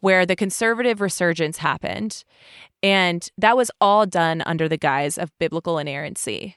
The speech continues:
So, you know, they, we have the civil rights movement going on, women's liberation.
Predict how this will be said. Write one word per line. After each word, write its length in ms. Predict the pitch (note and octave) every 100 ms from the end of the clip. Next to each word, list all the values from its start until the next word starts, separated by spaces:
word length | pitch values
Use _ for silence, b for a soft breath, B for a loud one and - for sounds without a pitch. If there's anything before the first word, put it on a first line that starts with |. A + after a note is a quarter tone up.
| _
So, 560 | - G#3+ F#3+ F#3 F3+ F#3
you 120 | F#3
know, 300 | F3 D#3+ D#3 -
they, 100 | F3
we 120 | F3
have 80 | -
the 80 |
civil 300 | D#3+ F3+ E3+
rights 300 | E3 D#3 -
movement 320 | E3+ D#3 D#3 C3+
going 220 | D#3 D3
on, 220 | C#3+ D3+
women's 280 | E3+ F3+ F3+
liberation. 760 | E3+ D#3+ D#3 D3+ E3+ D#3 D3+